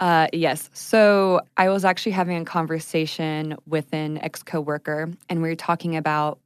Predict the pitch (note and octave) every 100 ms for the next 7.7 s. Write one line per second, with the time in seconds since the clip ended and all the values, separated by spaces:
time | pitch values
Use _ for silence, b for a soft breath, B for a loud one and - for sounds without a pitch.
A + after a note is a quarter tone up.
0 | - F3 F#3 F3+ E3+ D#3+ E3 E3 D#3 D3+
1 | - - D3+ - D3 C#3+ E3 G3+ - D#3+
2 | D3+ - - - B B B B B F3+
3 | F3 - A3 G3 F#3 F3+ F3 - - F3+
4 | D#3+ D3+ - - G3 E3+ D#3+ D#3 D#3+ D#3
5 | D3+ D3+ D#3 D3+ G#3+ C#4+ G#3 F#3+ F3+ E3+
6 | B B B B B - F#3 E3+ E3 -
7 | - - F#3+ F3 E3+ E3 E3